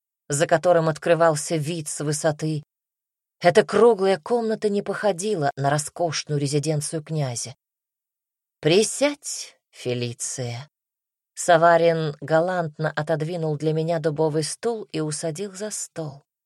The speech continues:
Сам сел напротив и налил темно-красное вино в бокалы. На столе стояли закуски — мясо, сыр и фрукты. Очень изысканно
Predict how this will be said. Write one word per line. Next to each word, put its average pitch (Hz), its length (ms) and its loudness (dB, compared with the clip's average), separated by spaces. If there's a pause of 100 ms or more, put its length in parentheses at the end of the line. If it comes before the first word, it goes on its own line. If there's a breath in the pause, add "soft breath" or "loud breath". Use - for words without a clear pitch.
(320)
Сам 175 320 2
сел 185 240 2
напротив 214 640 -2 (200)
и 185 100 0
налил 208 440 2
темно-красное 196 960 -2
вино 196 420 -2
в 139 100 -6
бокалы. 147 600 -6 (680)
На 160 100 6
столе 220 300 6
стояли 214 380 0
закуски — 196 680 -4 (440)
мясо, 190 460 2
сыр 202 440 -2 (160)
и 214 80 -6
фрукты. 165 580 -6 (600)
Очень 220 540 2 (260)
изысканно 214 840 -2